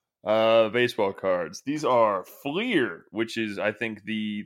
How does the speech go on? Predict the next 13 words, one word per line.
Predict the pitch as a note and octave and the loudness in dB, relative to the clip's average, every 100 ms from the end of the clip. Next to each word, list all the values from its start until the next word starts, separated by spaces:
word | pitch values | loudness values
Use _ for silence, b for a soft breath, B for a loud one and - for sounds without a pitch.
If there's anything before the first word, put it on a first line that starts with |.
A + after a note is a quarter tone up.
| _ D3 | _ -4
third | D#3+ E3 C3+ | 0 0 -2
rate | B2+ C#3+ G#2+ - | 0 0 -2 -8
level | F2 G#2 G2 F#2+ F2+ | -4 -2 0 -2 -4
of | F#2 | -4
baseball | F#2+ - - F2 | -6 -8 -10 -10
cards | - E2 D#2+ F#2+ | -8 -8 -4 -2
after | F#2+ F2+ | -2 -6
Topps | E2+ - A2+ F#2 - - | -10 -2 0 -2 -6 -14
and | - G#2+ F#2 | -6 -4 -4
what's | G2 G#2+ | -2 -2
the | A2+ | 0
other | A2+ | 0
one? | A#2+ B2+ | 0 -2